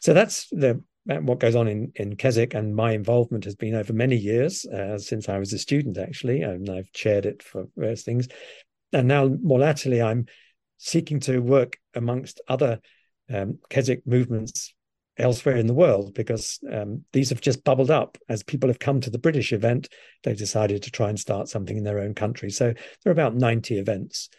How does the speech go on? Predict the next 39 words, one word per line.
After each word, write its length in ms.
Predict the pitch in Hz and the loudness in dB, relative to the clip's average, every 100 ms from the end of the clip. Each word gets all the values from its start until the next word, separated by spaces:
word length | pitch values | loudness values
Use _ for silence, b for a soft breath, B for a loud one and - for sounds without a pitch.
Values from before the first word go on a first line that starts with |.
| b b - | b b -4
around 260 | 120 110 101 | 0 2 2
the 60 | |
world, 380 | 101 104 101 98 b b b | 2 2 2 -2 b b b
um, 460 | 120 104 104 98 101 _ _ - 147 104 _ | -4 -2 -4 -4 -6 _ _ -10 -10 -10 _
not, 360 | 147 120 127 - _ _ - - | 0 4 2 0 _ _ -8 -4
uh, 160 | 104 - | -4 -6
controlled 540 | - 107 - 143 120 117 | -2 0 6 6 6 2
at 280 | - 107 - | -2 -4 2
all 320 | 175 135 95 | 4 4 2
in 140 | - 113 | -2 -2
any 160 | 139 | 0
way 240 | 117 98 95 | 0 -2 -4
by 200 | 107 95 | -4 -6
the 80 | 92 | -10
British, 560 | 98 139 110 98 - | -4 -2 -2 -6 -4
uh, 180 | 113 101 - B B B - | -2 -2 -6 B B B -4
operation. 640 | 101 - 117 113 - 131 | -4 0 2 2 2 0
They're 200 | 127 113 | 2 2
entirely 540 | 104 104 131 127 104 95 b b b | 0 -2 0 0 0 -6 b b b
independent, 680 | 131 117 - 127 120 123 160 | -4 -2 0 2 2 0 -2
but, 320 | 120 110 - | -4 -4 -4
uh, 140 | 110 98 | -4 -2
there's 200 | 107 101 | -6 -6
a 60 | |
sort 260 | 101 - 113 294 285 | -4 -2 -2 -4 -10
of 80 | |
the 160 | 92 92 | -10 -10
Keswick 480 | - 143 123 104 - | -2 0 0 -4 -4
Fellowship, 540 | - 160 113 95 90 | 2 4 4 0 -4
as 100 | 98 | -8
we 100 | 98 | -8
call 280 | 98 117 110 | -4 -2 0
it, 100 | 127 | -2
which 200 | 117 - | -6 -8
is 100 | 98 | -8
a, 160 | 95 107 b b | -8 -10 b b
a 60 | 101 | -10
family 500 | - 110 101 95 90 | -2 0 0 -2 -4
of, 160 | 92 | -8